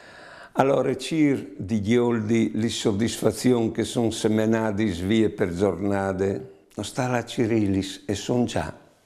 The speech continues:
Per esempio, il lavoro non sta dissipalu con la premure, con la confusione.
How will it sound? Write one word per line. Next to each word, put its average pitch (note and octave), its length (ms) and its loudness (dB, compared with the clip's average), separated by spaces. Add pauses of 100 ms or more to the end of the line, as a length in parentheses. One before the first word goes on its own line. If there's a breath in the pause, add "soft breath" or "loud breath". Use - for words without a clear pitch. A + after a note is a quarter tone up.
(640 loud breath)
Per B2+ 160 2
esempio, A2+ 720 0 (1000 loud breath)
il F3 180 6
lavoro C#3+ 580 2
non C#3+ 160 2
sta D3+ 320 -2
dissipalu A2+ 1040 -2
con A2+ 220 -4
la A2 80 0
premure, G#2+ 1120 0 (1000 loud breath)
con C3 120 4
la B2 100 4
confusione. A2 1160 0